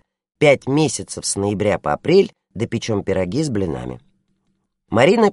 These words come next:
первая купила велотренажер. "И далеко ты на нем собралась?"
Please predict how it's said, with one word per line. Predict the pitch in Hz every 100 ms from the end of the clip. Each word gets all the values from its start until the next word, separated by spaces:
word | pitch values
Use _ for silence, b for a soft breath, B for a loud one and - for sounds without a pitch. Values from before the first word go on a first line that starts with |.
| -
первая | 120 139 190 196 185
купила | - 107 - 107 123 131 -
велотренажер. | 76 71 92 104 98 - 95 87 78 73 - _ _ _ _ _ _ _ -
"И | 135
далеко | 147 151 - 208
ты | 160
на | 123
нем | 117 110
собралась?" | 95 87 82 71 113 -